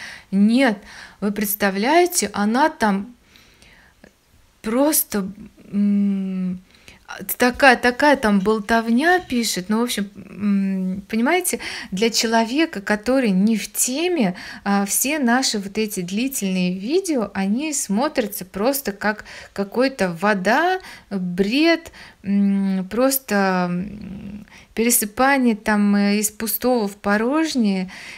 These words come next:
Ам, и, конечно, э, с-, ну, сравнивать, э,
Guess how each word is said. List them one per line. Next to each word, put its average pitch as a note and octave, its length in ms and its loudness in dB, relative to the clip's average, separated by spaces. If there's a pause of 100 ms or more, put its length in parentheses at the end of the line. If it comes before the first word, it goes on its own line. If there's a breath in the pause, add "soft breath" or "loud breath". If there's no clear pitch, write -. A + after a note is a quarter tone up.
(120 loud breath)
Ам, F#3+ 600 0 (340)
и, A3+ 600 -2 (800)
конечно, A3+ 600 0 (340 loud breath)
э, G3 300 0
с-, - 200 0
ну, A3 280 2
сравнивать, B3+ 880 2
э, G3 240 -2